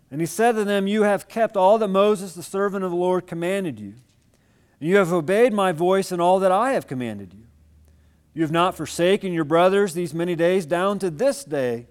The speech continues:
but you have been careful to keep the charge of the Lord your God.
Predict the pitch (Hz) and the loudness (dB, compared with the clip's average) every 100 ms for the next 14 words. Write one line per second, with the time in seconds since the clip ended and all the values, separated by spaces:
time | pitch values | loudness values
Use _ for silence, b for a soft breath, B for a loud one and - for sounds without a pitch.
0 | _ b b b b 165 165 190 196 - | _ b b b b -8 -2 0 -2 -4
1 | 214 226 226 175 156 180 156 147 - 185 | -2 0 0 -4 -6 -8 -8 -8 -2 2
2 | 185 160 139 147 151 160 131 147 139 156 | 2 2 -2 -8 -2 -2 -2 -6 -4 -2
3 | 147 117 113 | 0 -2 -8